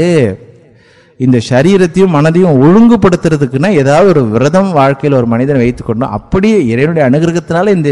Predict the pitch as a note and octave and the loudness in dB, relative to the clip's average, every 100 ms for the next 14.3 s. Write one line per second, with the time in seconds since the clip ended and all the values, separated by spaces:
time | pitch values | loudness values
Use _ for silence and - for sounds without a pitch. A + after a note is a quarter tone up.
0 | B2 C3+ D3+ D#3 C#3 B2 C3 C3 B2+ C3 | -2 -2 -4 -4 -2 -2 -2 -4 -4 -4
1 | - G#2+ B2 E3+ G3 F3 D#3 D3+ F3 B2+ | -4 -6 -4 -4 -2 0 -2 -2 -4 -2
2 | A#2+ B2 C3+ B2+ G#2+ G#2 A2+ A#2 A2 A2+ | -4 -4 -4 -4 -4 -6 -4 -2 -2 -2
3 | A2 G#2 A#2 B2+ B2+ A2+ D3 F#3+ - - | -4 -4 -4 -6 -8 -6 -6 -8 -18 -20
4 | _ _ - B2 C#3+ C#3 B2 A#2+ D#3+ G#3 | _ _ -2 0 2 0 0 0 0 0
5 | - C3 A2+ A2 C3+ D3+ B2 B2 C3+ - | -2 -4 -2 -2 0 0 -2 -2 -2 -2
6 | C3 G#3 F3+ C#3 B2+ B2 A2+ A2 A2+ C#3 | 0 0 0 0 0 -2 -4 -6 -6 -8
7 | A2 G#2+ - G2 B2 D3+ A#2+ A2 G2+ G2+ | -8 -10 -8 -6 -6 -6 -4 -4 -4 -6
8 | A2+ G2+ G#2+ G#2+ A#2 G2+ A2+ A#2 G2+ G2 | -6 -6 -8 -8 -6 -6 -8 -8 -10 -10
9 | G2+ C3 D3 G2 - - - - C3+ A#2+ | -8 -4 -4 -4 -10 -20 -12 -2 0 0
10 | D3+ D3+ D#3 E3 C#3 C3+ C#3 D3 D3 C3 | 0 0 0 -2 -4 -2 -2 0 -2 -4
11 | B2+ C#3 C#3 - A#2 C3+ D3 C3 D3 C3 | -2 -2 -2 -4 -2 0 2 2 2 2
12 | C#3+ C#3+ B2 G#2+ - - - - - - | 2 2 -2 -4 -6 -12 -6 -6 -8 -20
13 | - - _ _ _ _ _ G#2 A2 A2+ | -20 -20 _ _ _ _ _ -8 -6 -4
14 | A2+ A2+ | -4 -4